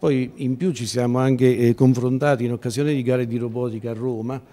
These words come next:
Ecco, qui insomma in effetti i nostri ragazzi dal duemilatredici partecipano a Roma, qui siamo in Campidoglio e nella finale e abbiamo, eh, come dire, vinto sei primi premi. Questo non lo voglio dire perché siamo bravi, io voglio dire solamente per una cosa, che in effetti anche noi delle aree interne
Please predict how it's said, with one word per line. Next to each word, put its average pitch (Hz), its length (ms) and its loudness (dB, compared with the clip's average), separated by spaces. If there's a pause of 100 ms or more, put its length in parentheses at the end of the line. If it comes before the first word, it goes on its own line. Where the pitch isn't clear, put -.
(120)
Ecco, 120 260 -10
qui 143 300 -6
insomma 120 320 -6
in 120 80 -6
effetti 156 260 -8
i 135 60 -4
nostri 147 200 -6
ragazzi 135 440 -4
dal 117 140 -4
duemilatredici 135 840 -4
partecipano 117 640 -8
a 117 60 -6
Roma, 117 260 -4
qui 131 160 -10
siamo 127 320 -6
in 120 160 -4
Campidoglio 120 800 -4 (320)
e - 80 -10
nella 123 240 -4
finale 139 600 -2 (320)
e 165 120 -2
abbiamo, 139 480 -2 (720)
eh, 123 260 -4
come 139 220 -2
dire, 131 260 -2
vinto 147 380 -2
sei 160 360 0
primi 143 360 -2
premi. 101 520 -4 (460)
Questo 165 520 -2
non 170 200 2
lo 196 80 2
voglio 170 220 2
dire 151 220 0
perché 135 260 -4
siamo 135 520 -2
bravi, 123 460 0
io 156 80 0
voglio 143 240 0
dire 135 220 0
solamente 135 380 -2
per 131 140 0
una 135 180 4
cosa, 120 280 0
che 107 80 -2
in 127 80 0
effetti 147 320 -4
anche 170 240 0
noi 170 160 2
delle 131 280 0
aree 135 180 0
interne 123 600 -4